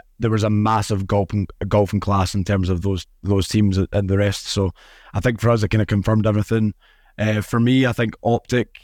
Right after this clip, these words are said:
obviously, coming in and having a great performance here was, was a big deal as well, 'cause, you know, they had a bunch of up and down performances online. They had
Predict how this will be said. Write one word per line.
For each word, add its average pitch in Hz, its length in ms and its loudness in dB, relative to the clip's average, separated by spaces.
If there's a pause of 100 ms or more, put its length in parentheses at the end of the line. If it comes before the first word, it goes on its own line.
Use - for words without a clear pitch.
(100)
obviously, 110 380 0
coming 117 280 0
in 113 220 0
and 107 260 0
having 110 240 0
a 104 80 0
great 113 260 -2
performance 110 460 0
here 113 220 2
was, 101 360 0
was 101 180 0
a 98 80 2
big 101 380 -2
deal 117 240 4
as 104 120 0
well, 117 380 0
'cause, 101 400 0 (720)
you 127 80 0
know, 101 140 0 (520)
they 117 180 -2
had 117 460 -2 (160)
a 110 80 0
bunch 123 440 0
of 113 280 -2 (280)
up 127 160 -2
and 117 120 4
down 110 220 2
performances 107 560 0
online. 107 560 0
They 107 140 0
had 98 520 0